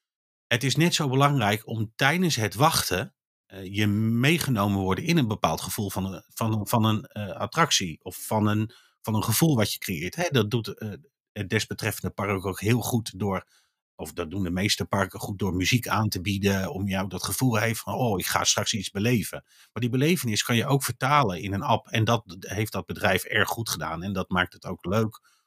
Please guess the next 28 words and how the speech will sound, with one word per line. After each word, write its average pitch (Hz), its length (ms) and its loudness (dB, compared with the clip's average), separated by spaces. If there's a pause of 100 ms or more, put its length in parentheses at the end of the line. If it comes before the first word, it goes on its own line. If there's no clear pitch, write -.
(140)
om 101 140 -6
die 98 140 0
app 110 200 0
eventueel 95 440 -2
te - 80 -10
gebruiken. 95 540 2
Dan 104 200 4
alleen, 101 400 2
"Oh, 110 320 2
ik, - 180 -6
eh, 107 160 0
kan 101 160 0
over 95 200 0
twintig 113 300 2
minuten 95 360 -2
erin." 98 300 0 (220)
Dus - 100 -20
neem, 156 320 2
neem 143 340 2
die 127 120 0
gebruiker 113 460 0
daar 95 220 4
ook - 200 -4
in 92 180 -4
mee, 113 260 4
in 107 160 0
die 104 140 -2
ervaring. 85 580 0